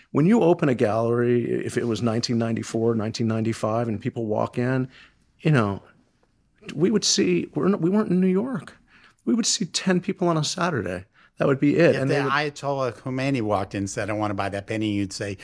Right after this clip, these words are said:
Speaker 2: "Where do I invoice you?"
Speaker 1: <laughs> No,
Speaker 2: Back then.
Speaker 1: I, I would not. But in those days, it was much harder, and you actually had to position the work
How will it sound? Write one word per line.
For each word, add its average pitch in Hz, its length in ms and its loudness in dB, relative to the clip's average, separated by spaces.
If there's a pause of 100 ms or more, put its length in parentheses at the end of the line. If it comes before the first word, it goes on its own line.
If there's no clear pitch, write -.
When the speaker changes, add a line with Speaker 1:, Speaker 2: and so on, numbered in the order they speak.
(160)
Speaker 2:
"Where 120 200 4
do 127 120 2
I 117 100 4
invoice 139 480 2
you?" - 220 -14
Speaker 1:
<laughs> 156 360 -4
No, 127 140 -2
Speaker 2:
Back 113 300 0
then. 113 420 -2 (320)
Speaker 1:
I, - 80 2
I 127 100 -2
would 127 180 4
not. 120 380 0 (240)
But 135 120 6
in 139 100 6
those 143 240 6
days, 147 380 4
it 95 100 0
was 110 160 -4
much 120 160 -2
harder, 139 460 0
and 104 80 -2
you 117 160 0
actually 120 340 -4
had 110 340 -4
to 107 140 -4
position 107 540 -4
the 107 60 -2
work 95 440 -6